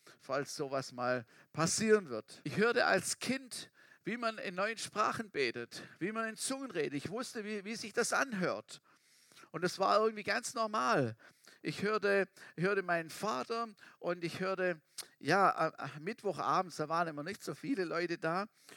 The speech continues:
Und dann waren die ersten drei Stühle. Und da saßen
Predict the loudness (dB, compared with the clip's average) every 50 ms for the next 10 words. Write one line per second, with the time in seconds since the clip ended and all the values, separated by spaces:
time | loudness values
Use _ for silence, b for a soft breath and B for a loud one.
0 | B B B -6 -4 0 2 2 2 0 -2 -12 -18 _ _ _ _ -10 -2 2
1 | 4 4 4 4 2 0 -4 -2 0 2 0 0 0 0 -6 -10 -12 -14 -16 -14
2 | -8 -2 2 4 6 6 6 4 2 -2 -6 -12 -20 -16 -12 -12 -10 -6 -4 -4
3 | -2 0 -2 -2 -2 -4 -8 _ B B B B B B B B B B B B
4 | B -6 0 4 6 6 6 6 4 4 4 6 6 6 4 2 -2 -8 -10 -12
5 | -14 -16